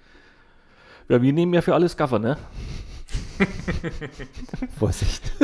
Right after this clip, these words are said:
Speaker 1: Und in dem Fall ist es eher, äh, ja,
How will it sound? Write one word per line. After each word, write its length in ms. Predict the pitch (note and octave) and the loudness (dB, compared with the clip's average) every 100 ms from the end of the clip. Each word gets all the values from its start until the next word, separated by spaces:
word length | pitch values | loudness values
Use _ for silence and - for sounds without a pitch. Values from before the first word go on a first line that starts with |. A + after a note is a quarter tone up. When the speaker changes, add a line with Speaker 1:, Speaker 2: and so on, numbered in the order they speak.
| - C#4 - - - - | 6 4 0 -6 -10 -6
Speaker 1:
Und 120 | - C3+ | 0 2
in 100 | A2+ | 4
dem 180 | C3 | 6
Fall 180 | C#3+ D3 | 8 8
ist 120 | C3+ | 8
es 160 | C3+ C3 - - - | 2 -2 -8 -20 -14
eher, 460 | - A2+ A2+ A#2 - - | -4 0 2 2 0 -4
äh, 640 | B2 A#2+ A#2+ - A2+ - | 0 0 0 -2 -4 -6
ja, 260 | G#2 G2+ - | -8 -8 -10